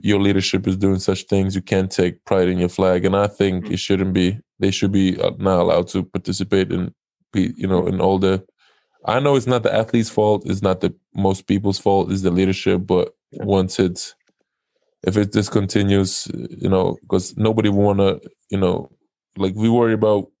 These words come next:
Speaker 1: winning or losing basketball games while people are worrying about surviving. So, like, let's, let's figure out what's more important, you know, so.
Speaker 2: But Iceland national team,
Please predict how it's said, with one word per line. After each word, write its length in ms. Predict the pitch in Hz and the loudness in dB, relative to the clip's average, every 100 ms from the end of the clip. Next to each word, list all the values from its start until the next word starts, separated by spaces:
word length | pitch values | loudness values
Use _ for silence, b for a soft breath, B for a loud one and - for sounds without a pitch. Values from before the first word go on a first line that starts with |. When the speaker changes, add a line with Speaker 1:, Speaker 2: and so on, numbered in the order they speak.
| 107 | -2
Speaker 1:
winning 240 | 117 107 | 0 2
or 100 | 104 | 2
losing 300 | 104 104 104 | 2 2 2
basketball 400 | 101 101 - 110 | 0 0 0 0
games 220 | 104 107 104 | 0 0 0
while 140 | 95 | -2
people 340 | 92 104 101 | 0 -4 0
are 100 | 101 101 | 0 2
worrying 220 | 101 101 | 0 0
about 440 | 98 98 92 92 | 0 2 0 -4
surviving. 580 | - 101 95 101 107 107 - | -8 -2 2 2 0 -4 -8
So, 320 | - 92 - _ b b b b - | -2 -2 -4 _ b b b b -4
like, 160 | 95 | 0
let's, 500 | 104 104 - - - | 0 -2 -6 -10 -8
let's 220 | - 95 | -4 -4
figure 260 | - 101 101 | -2 0 2
out 240 | 98 101 - _ _ | 4 2 -4 _ _
what's 260 | 98 95 - | -2 -2 0
more 140 | 104 | 0
important, 440 | 95 95 107 107 - _ _ _ _ _ _ | 0 0 0 0 -8 _ _ _ _ _ _
you 80 | 104 | -6
know, 260 | 87 87 - _ _ _ | -4 -4 -10 _ _ _
so. 260 | - - - - b b b b b _ | -8 -6 -6 -10 b b b b b _
Speaker 2:
But 160 | 147 | 0
Iceland 400 | 156 202 220 170 147 | 0 0 0 -2 0
national 480 | 165 180 170 135 | 0 0 0 -2
team, 260 | 110 107 101 | -4 -10 -10